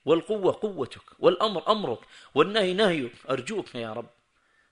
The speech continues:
أن تحفظ أولادي، أن تحفظ زوجي، أن تصلح حالهم." حدثتنا امرأة قالت: "مكثت ثمان سنوات أدعو الله أن يخرج من بيتي أفلام كان يراها زوجي،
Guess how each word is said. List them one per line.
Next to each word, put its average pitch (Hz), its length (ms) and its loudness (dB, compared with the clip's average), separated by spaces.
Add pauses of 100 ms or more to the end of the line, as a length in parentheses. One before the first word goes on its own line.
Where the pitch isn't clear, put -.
(120)
أن 127 100 -8
تحفظ - 320 -6
أولادي، 110 580 -4
أن - 60 -14
تحفظ - 340 -8
زوجي، 110 500 -8 (520)
أن 120 60 -12
تصلح 127 340 -4
حالهم." 113 440 -2 (580)
حدثتنا 196 540 0
امرأة 247 360 0
قالت: 220 720 0 (520)
"مكثت 156 720 -2
ثمان 180 600 -2
سنوات 170 680 -2
أدعو 160 280 0
الله 151 380 -2
أن 143 260 -4
يخرج 156 480 -4
من 131 220 -6
بيتي 175 480 -4
أفلام 160 320 -8
كان 151 240 -6
يراها 131 400 -4
زوجي، 185 460 -8